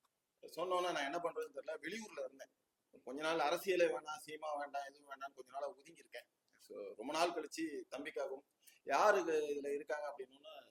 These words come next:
டாக்டரை பத்தி சொன்னாங்க, மாஸ்டர் பத்தி சொன்னாங்க, அஹ், எல்லாரையும் பத்தி சொன்னோன்னா, சரி, ஓகே. அதே மாதிரி மகாவை இன்ட்ரடியூஸ் பண்ணாங்க. மகா already என் படத்துல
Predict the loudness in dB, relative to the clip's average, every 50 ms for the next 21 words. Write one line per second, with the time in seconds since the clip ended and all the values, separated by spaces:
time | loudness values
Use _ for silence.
0 | _ _ _ _ _ -2 0 0 0 0 -4 -4 -6 -6 -6 -6 -6 -6 -8 -10
1 | -8 -8 -8 -8 -10 -10 -10 -12 -12 -10 -12 -14 -14 -14 -18 -18 -16 -16 -16 -14
2 | -14 -16 -16 _ _ -20 _ _ _ _ _ _ _ _ _ _ _ _ _ -16
3 | -12 -10 -6 -4 -2 2 4 4 4 2 0 -2 -4 -8 -8 -8 -10 -10 -10 -10
4 | -10 -10 -8 -6 -6 -6 -6 -8 -10 -12 -14 -14 -14 -16 -20 -20 -18 -14 -12 -12
5 | -12 _ _ _ _ _ _ _ _ _ _ _ _ _ _ _ _ _ _ _
6 | _ _ _ -10 -6 -6 -4 -4 -4 -6 -4 -4 -4 -2 2 4 4 4 4 2
7 | 0 -4 -8 -8 -8 -10 -10 -12 -12 -12 -10 -10 -6 -2 0 2 4 4 4 2
8 | 2 0 -6 -8 -8 -8 -10 -10 -8 -6 -6 -4